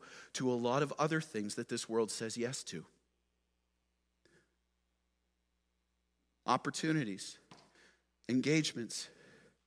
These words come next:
There are times I've been out and I say, "It's time to go home."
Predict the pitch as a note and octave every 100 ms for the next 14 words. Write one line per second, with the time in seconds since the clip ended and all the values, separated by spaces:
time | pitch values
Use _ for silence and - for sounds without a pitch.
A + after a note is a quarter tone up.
0 | _ _ _ _ _ _ _ _ C3 C3
1 | C3+ C#3 D3+ B2 B2 B2+ G#2+ C#3 E3 -
2 | - _ - - - _ _ - A#2 A#2
3 | A2+ A2 - A#2 B2+ C#3+ D3+ D#3+ F#3 C3